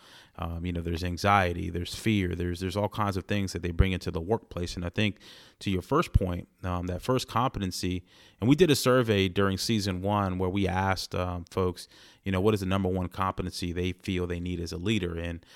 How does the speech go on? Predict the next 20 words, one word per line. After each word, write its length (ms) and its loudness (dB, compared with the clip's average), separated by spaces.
ninety-nine, 2000 0
I 80 -6
would 180 -4
say 100 -2
ninety-nine 440 0
point 280 -6
nine 360 -2
nine 280 -2
percent 420 0
of 40 -2
the 120 -2
folks 320 -6
said 280 -4
empathy. 540 -8
Um, 440 -2
and, 200 -2
and, 260 0
and 140 2
I 120 6
agree, 380 0